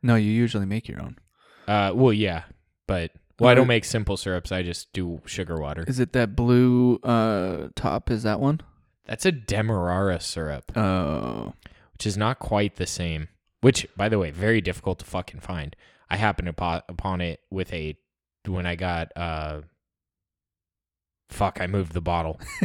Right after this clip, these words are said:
Speaker 1: <laughs>
Speaker 2: Shit, I think I put it in the cabinet. Um,
Speaker 1: <laughs>
Speaker 2: so I can't see it. Fuck, what's the Texas bourbon that's really expensive?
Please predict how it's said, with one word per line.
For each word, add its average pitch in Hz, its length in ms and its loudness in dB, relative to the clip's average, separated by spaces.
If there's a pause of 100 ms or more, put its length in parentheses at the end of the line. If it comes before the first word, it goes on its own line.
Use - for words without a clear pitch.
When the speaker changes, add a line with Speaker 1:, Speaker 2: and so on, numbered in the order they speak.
(120)
Speaker 1:
<laughs> - 20 -2 (1600)
Speaker 2:
Shit, - 300 0
I 92 120 2
think 110 180 0
I 117 80 4
put 104 180 2
it 98 100 2
in 92 100 -2
the 85 60 -4
cabinet. 98 540 0 (280)
Um, 117 540 6 (280)
Speaker 1:
<laughs> - 580 -6
Speaker 2:
so - 160 -4
I 101 60 -2
can't 117 240 2
see 101 160 0
it. - 120 -8
Fuck, - 340 0
what's 113 200 0
the 143 160 2
Texas - 640 -4
bourbon 92 380 -2
that's 85 200 -6
really 87 200 -4
expensive? 80 460 -10